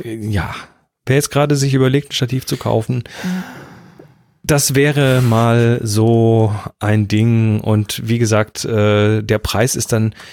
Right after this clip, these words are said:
natürlich, äh, kommt der einem mit dreihundert und wie viel? Ich weiß es gar nicht genau. Also für die Alu-Version kommt einem erstmal hoch vor, aber,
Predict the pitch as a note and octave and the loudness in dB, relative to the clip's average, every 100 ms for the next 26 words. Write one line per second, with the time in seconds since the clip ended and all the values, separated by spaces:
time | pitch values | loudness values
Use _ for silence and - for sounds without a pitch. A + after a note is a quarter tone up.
0 | - - - A2+ - C3 B2+ A#2+ - - | -20 -18 -4 -2 0 0 0 -2 -4 -6
1 | G#2+ A2 A2 A2 A2 A2 A2+ B2 - - | -2 2 4 4 2 2 0 -4 -10 -14
2 | - - C3+ B2+ B2 A2+ A2+ A#2 - - | -14 -4 -4 0 0 2 2 2 0 -6
3 | - - - G#2+ A#2 B2 A#2 A#2 G#2+ - | -8 -12 -4 0 2 2 0 0 0 -2
4 | - A#2+ - C#3 B2 F#2+ F#2 - - F#2 | -8 -6 -4 -4 -4 -6 -8 -6 -8 -8
5 | F2+ - F#2 F2+ F2+ F#2 - _ - - | -10 -8 -4 -2 -2 -4 -8 _ -18 -10
6 | G#2 - - F#2+ G2+ G2+ F#2+ G2 F#2+ - | -10 -8 -2 0 2 2 2 2 0 -4
7 | - - - A#2+ A#2 A#2 A2 A2+ A#2 G#2 | -16 -20 -4 -2 0 0 0 0 0 2
8 | A2+ - - G#2 E2+ G2+ G#2 | 0 -2 0 0 0 2 2